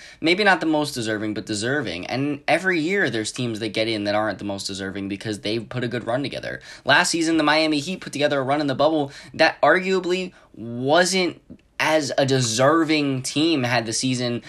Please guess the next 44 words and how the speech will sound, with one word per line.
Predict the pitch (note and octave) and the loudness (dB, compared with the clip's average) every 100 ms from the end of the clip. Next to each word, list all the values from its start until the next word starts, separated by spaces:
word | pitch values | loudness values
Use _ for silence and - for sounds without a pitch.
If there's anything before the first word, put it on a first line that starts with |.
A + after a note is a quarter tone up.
| - - | -16 0
gone | B2 B2+ C3 B2+ | 4 6 4 2
the | A#2 | 4
right | B2+ B2 | 4 4
way | A#2+ B2 B2 | 4 4 2
and | A#2 | 0
there | |
not | A#2 A#2+ A#2+ | 2 2 2
been | |
a | A2 | -4
sixty-day | - C3+ - A#2 A2+ A2+ | -2 -4 -6 -4 -2 0
layoff. | G#2+ D3+ B2 G#2+ C#3+ E3+ - - - - - | 2 4 6 4 2 -4 -18 -20 -20 -20 -20
But | - - - F3 D3 | -20 -16 0 2 4
they | E3+ | 2
got | D#3 D3 F#3+ | 4 4 2
to | F3+ | 0
the | D3+ | -4
finals, | C3+ B2+ C3+ D3+ - | 0 0 0 -2 -2
and | C#3+ | 0
nobody | D#3 D#3 | 0 2
was | C3 | 2
arguing | A2+ C#3 D#3 B2 A2 | 4 4 2 -2 -2
about | G#2+ G#2 G2+ | 0 0 0
them | G#2 | -2
being | G#2 G#2 | -2 -4
in | G2 | -6
the | |
finals. | G2+ A2+ C3+ D#3 E3+ - - - - - | -4 -2 -2 -4 -6 -10 -14 -20 -20 -6
So | - D3+ | 0 6
I | D3 D3+ | 8 8
would | D#3 | 6
say | C3+ F#3+ | 2 2
that | F#3 D#3+ | 0 -2
this | D#3+ | -4
whole | - E3 | 0 2
narrative, | C#3+ C#3+ D3 C3+ | 4 4 4 2
especially | C3 F#3 G3 G3+ | 2 4 4 4
being | C#3 A#2+ | 0 0
pushed | A2 C#3+ C3+ | -2 -6 2
by | A2+ | 2
LeBron | - A2+ A#2 G#2 | 2 0 0 0
James | A2+ A2 G#2 | -2 -2 -4
of | |
all | G2+ G2+ | 0 -2
people, | - G2+ - F2+ F#2 | -2 -8 -6 -8 -10